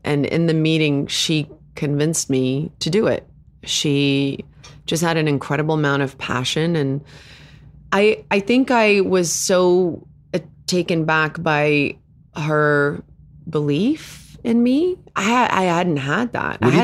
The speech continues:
Speaker 1: hadn't
Speaker 2: she saw in you that made you think you could play that role? Or made her think that?
Speaker 1: I don't, I don't know. I don't know. I don't know. I don't know what it was.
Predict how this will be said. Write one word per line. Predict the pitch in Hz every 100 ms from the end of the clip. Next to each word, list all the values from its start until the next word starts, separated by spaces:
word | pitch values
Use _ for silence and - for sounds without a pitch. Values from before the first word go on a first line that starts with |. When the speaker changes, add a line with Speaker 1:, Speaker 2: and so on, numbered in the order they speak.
| 233
Speaker 1:
hadn't | 180
Speaker 2:
she | 165
saw | 131 131 135
in | 117
you | 95
that | 92
made | 98 95
you | 95
think | - 92
you | 98
could | 95 82
play | 98
that | 87 82
role? | 92 69 - _ - - - - - -
Or | 110
made | 110
her | 101 98
think | 98 82
that? | - - - _ _ -
Speaker 1:
I |
don't, | 262 320 302 -
I | 220
don't | 254 214 170
know. | 175 208 190 156 160 175 - -
I | - 202
don't | 208
know. | 202 185 165 156 175 - _ _ -
I | 214 247
don't | 320 359
know. | 311 320 359 170
I | - 170
don't | 190 190
know | 175
what | 170 170
it | 185
was. | 147 156 160 - -